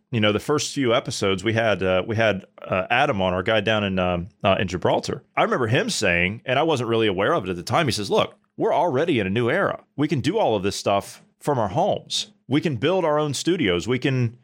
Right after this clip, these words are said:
we can create our own, uh, our own broadcasting platforms, and we can compete in that marketplace of ideas. And we can,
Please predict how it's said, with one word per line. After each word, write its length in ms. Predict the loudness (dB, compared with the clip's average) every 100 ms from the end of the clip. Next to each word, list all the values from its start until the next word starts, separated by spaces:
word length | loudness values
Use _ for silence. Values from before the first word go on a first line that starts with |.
| -2
we 120 | -2
can 140 | 0 -2
create 380 | -2 0 2
our 220 | 2 2 2
own, 420 | 0 -2 -6 -6 -4
uh, 140 | 0
our 140 | 0 0
own 120 | 0
broadcasting 600 | 0 0 0 -2 -2 -4
platforms, 680 | 0 0 0 -4 -2 -4 -6 -10 _
and 260 | 2 2 0
we 320 | -2 0 0
can 300 | 0 0 0 -4 _ 0
compete 720 | 0 0 0 0 -2 -6 -10 _ _
in 120 | 0
that 160 | 0 0
marketplace 500 | 0 -2 -2 -2 0
of 80 | 0
ideas. 420 | 0 0 0 0
And 120 | 0
we 100 | -2
can, 340 | 0 -2 -4